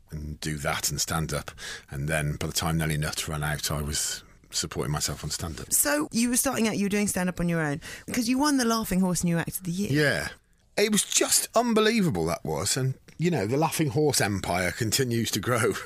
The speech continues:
Speaker 1: <laughs> I didn't even know what, I just knew that the Laughing Horse was a, which it, what it is, is a series of gigs where a lot of new acts, uh, get to perform. And, you know, all I knew was this was one of the organisations where I could get stage time, and they were very good to me.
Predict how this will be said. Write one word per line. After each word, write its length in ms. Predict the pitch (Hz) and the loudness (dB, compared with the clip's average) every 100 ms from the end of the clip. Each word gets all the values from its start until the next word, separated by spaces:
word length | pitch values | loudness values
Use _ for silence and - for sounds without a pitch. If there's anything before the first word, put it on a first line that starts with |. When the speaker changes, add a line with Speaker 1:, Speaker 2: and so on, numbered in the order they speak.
| - - | -12 -14
Speaker 1:
<laughs> 300 | - - - | -14 -8 0
I 100 | 151 | 0
didn't 300 | 175 156 - | 2 0 2
even 340 | 135 117 120 | 0 2 0
know 180 | 120 113 | 2 2
what, 200 | 110 110 | 0 0
I 100 | - | -2
just 280 | 117 143 - | 0 0 0
knew 220 | 120 117 107 | 0 0 0
that 220 | 101 87 | -2 -2
the 100 | 104 | 0
Laughing 300 | 110 - 92 | 2 2 0
Horse 300 | 101 98 - | 0 0 0
was 160 | 90 | 0
a, 100 | 98 82 | 0 0
which 240 | 98 110 - | -2 0 0
it, 120 | - | -2
what 180 | 113 107 | -2 0
it 100 | - | 0
is, 220 | 110 85 | 0 0
is 120 | 80 | -2
a 40 | 87 | 0
series 400 | - 90 87 82 | 0 0 -2 -4
of 160 | 82 - - - - - _ - | -8 -16 -20 -20 -20 -20 _ -6
gigs 320 | 104 85 - | -2 0 0
where 380 | 92 90 87 87 - | -2 -2 -2 -6 -10
a 80 | - | -6
lot 220 | 98 87 | -2 0
of 120 | 98 82 | 0 0
new 220 | 95 92 | 0 0
acts, 480 | 82 - - - - - - - - | -2 -4 -2 -2 -4 -14 -20 -18 -12
uh, 120 | 92 | -10
get 160 | 85 - | -6 -4
to 100 | - | -4
perform. 480 | 92 - 120 92 73 | -4 -4 -2 0 -2
And, 120 | 78 - | -4 -6
you 140 | 98 | -6
know, 100 | 92 | -2
all 160 | 104 107 | 0 2
I 100 | 92 | 0
knew 220 | 85 82 | 0 0
was 300 | 80 82 - - | -2 -2 -2 -4
this 260 | 82 110 - | -4 -2 -2
was 140 | 87 | -2
one 160 | 90 95 | -4 -4
of 140 | 80 | -4
the 220 | 87 82 - - - - - | -6 -8 -10 -20 -20 -14 -4
organisations 840 | 98 98 95 95 98 90 - 85 | -2 -2 -2 -2 -2 0 -2 -2
where 120 | 98 | -2
I 80 | 92 | -2
could 140 | 92 | -2
get 180 | 82 - | -4 -2
stage 400 | - 120 95 80 | 0 0 0 -2
time, 300 | - 76 76 | -2 -4 -6
and 100 | 85 | -4
they 80 | 95 | -2
were 100 | 92 | 0
very 240 | 92 104 | 0 0
good 160 | 82 107 | 0 -2
to 120 | - | -2
me. 220 | 71 69 | -4 -6